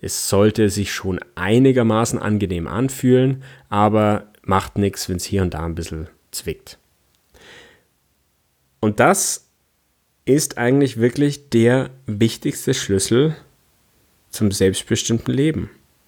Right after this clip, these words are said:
Dass du diese Aktionen,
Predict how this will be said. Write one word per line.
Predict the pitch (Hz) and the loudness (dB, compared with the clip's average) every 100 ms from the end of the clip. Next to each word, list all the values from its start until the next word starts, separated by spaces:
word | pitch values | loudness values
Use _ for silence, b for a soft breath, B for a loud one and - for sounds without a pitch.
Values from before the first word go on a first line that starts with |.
| _ _ _ _ _ _ B B B | _ _ _ _ _ _ B B B
Dass | - 113 | 0 0
du | 127 113 - | 0 -6 -6
diese | 135 160 170 170 180 180 - _ _ _ _ _ | -6 -2 0 4 4 2 -6 _ _ _ _ _
Aktionen, | - 104 - - 131 180 156 95 117 170 | -8 -8 -6 0 4 6 6 4 2 0